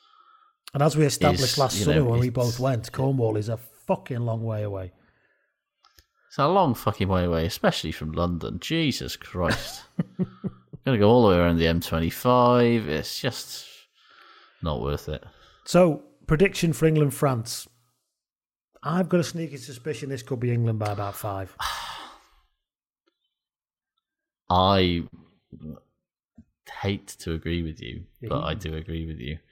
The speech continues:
Speaker 2: I think England by about four or five, yeah. I think there'll be a response. I ju-, I think they'll, they'll
Speaker 1: And I know home advantage isn't the
Speaker 2: I just
Speaker 1: same
Speaker 2: think that
Speaker 1: now,
Speaker 2: it'll ha-
Speaker 1: but still, I think they'll,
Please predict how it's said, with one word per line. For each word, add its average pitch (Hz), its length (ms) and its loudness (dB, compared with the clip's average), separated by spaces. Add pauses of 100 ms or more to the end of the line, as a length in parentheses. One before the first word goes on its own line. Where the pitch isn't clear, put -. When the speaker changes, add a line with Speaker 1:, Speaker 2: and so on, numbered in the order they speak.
(480)
Speaker 2:
I 82 120 0
think - 320 -6
England 78 420 -6
by 76 200 -2
about 78 260 -4
four 80 260 -6
or 80 120 -4
five, 85 480 -4
yeah. 85 280 -2 (1200)
I 101 60 -4
think 107 260 -2
there'll 113 120 4
be 117 100 4
a 117 60 6
response. 120 600 0
I 107 100 0
ju-, 107 160 0
I 104 40 4
think 110 380 -2
they'll, 104 280 0
they'll 107 400 0 (1600)
Speaker 1:
And 151 100 0
I - 20 2
know 170 120 6
home 156 220 4
advantage 139 420 0
isn't 131 180 -4
the 117 60 -8
Speaker 2:
I 113 60 2
just 110 120 0
Speaker 1:
same 131 220 2
Speaker 2:
think 107 180 0
that 95 100 -6
Speaker 1:
now, 98 60 -2
Speaker 2:
it'll 98 160 0
ha- 107 120 -4 (300)
Speaker 1:
but - 240 -8
still, 104 440 -6 (200)
I - 60 -20
think 113 220 -12
they'll, 104 220 -12